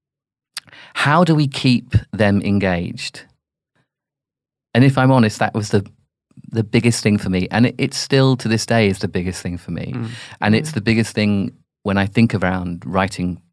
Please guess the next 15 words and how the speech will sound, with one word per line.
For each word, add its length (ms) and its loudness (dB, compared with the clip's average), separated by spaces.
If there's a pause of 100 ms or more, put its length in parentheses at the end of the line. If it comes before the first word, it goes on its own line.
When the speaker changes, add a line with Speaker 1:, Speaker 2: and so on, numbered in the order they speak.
(140)
Speaker 1:
site-specific 680 -6
theatre, 460 -8 (600)
is 180 -2
that 340 -2 (540)
how 540 0
do 120 -2
you 180 2
keep 460 -6
an 120 -2
audience 500 -2
engaged 640 -4
when 120 2
the 80 0
scene 360 0
drops 600 -2